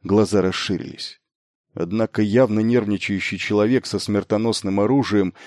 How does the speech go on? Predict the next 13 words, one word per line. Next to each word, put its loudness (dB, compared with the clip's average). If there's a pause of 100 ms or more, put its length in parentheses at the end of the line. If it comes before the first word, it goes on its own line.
(220)
заслуживает 2
внимания 2
как 0
отдельная 2
угроза, -4 (460)
и -2
ни 2
один 2
наёмник 2
перевёл 2
взгляд 0
с -6
сержанта 0